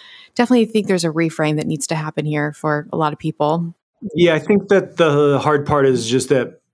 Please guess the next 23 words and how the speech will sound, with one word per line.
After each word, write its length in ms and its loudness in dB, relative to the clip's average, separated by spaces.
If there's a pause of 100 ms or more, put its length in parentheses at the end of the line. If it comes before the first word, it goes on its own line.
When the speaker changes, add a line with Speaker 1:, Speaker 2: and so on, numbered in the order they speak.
(380)
Speaker 2:
people 440 2
read 260 2
about 260 2
adrenal 320 2
fatigue, 600 0
they 160 0
have 280 0
symptoms 600 0
of 180 -2
it, 180 2
so 200 -2
they 160 0
just 240 -8
assume 400 -2
that 180 0
their 300 2
adrenal 420 -2
glands 320 -2
are 80 -2
totally 480 0
shot, 560 -4
and 420 -6 (680)
it, 260 2